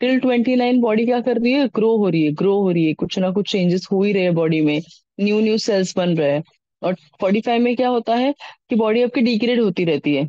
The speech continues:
जो भी चीजें हैं वो degrade होती जाती हैं,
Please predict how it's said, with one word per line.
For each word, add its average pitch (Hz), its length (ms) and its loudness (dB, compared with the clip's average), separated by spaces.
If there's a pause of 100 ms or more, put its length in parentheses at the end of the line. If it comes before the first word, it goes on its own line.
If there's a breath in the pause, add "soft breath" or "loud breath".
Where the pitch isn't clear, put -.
(120)
जो 190 220 0
भी 208 140 0
चीजें 196 380 0
हैं 214 160 0
वो 233 180 0
degrade 202 400 2
होती 185 240 0
जाती 147 320 -2
हैं, 143 100 0